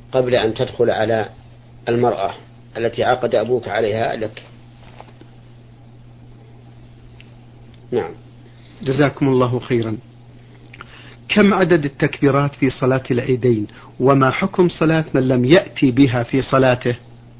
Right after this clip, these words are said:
Speaker 1: التكبيرات الزائدة عن تكبيرات،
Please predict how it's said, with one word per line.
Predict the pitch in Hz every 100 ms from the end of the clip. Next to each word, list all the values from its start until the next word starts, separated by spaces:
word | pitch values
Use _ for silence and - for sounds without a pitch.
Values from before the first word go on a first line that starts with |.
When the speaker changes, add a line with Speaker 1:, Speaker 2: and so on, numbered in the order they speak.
| - - - - - - - - - - - - - - - - - - - -
Speaker 1:
التكبيرات | 117 - 139 123 135 151 135
الزائدة | 113 135 117 123
عن | 113 120
تكبيرات، | 113 - 123 120